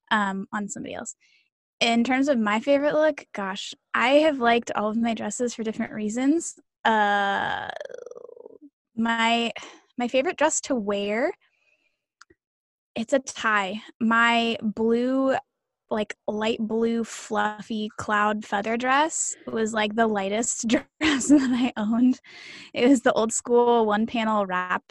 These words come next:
skirt, and it had literal white feathers, like, individual feathers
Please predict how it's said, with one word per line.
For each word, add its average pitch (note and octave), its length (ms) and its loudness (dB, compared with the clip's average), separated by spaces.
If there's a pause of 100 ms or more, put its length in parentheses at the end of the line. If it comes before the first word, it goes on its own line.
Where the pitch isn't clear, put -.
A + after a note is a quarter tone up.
(100)
skirt, A#3+ 400 2 (560)
and A3+ 140 2
it A3 80 0
had A3+ 300 2 (260)
literal C4 800 4
white G#3+ 400 2
feathers, A3+ 720 0
like, G3+ 260 -4
individual A#3+ 500 6
feathers A3 560 -2